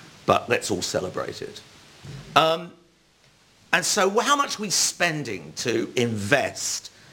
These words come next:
in mothers and children and family planning? Well, this is from the London School Health Economists. It's two and, two point eight billion dollars on child health, mainly vaccines,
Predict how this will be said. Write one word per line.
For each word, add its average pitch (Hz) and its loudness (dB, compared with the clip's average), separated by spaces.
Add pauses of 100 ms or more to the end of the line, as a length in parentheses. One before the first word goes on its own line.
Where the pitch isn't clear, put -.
(160)
in 110 2
mothers 110 2
and 104 -2
children 98 2
and 87 -8
family 87 -2
planning? 78 -4 (120)
Well, 139 4 (600)
this 143 4
is 147 0
from 113 0
the 104 0
London 110 0
School 107 2
Health 135 2
Economists. 123 -2 (420)
It's - 2
two 214 6
and, 175 0 (140)
two 240 0
point 190 4
eight 165 2
billion 151 2
dollars 120 2
on 107 -4
child 127 2
health, 123 0
mainly 110 -2
vaccines, 113 0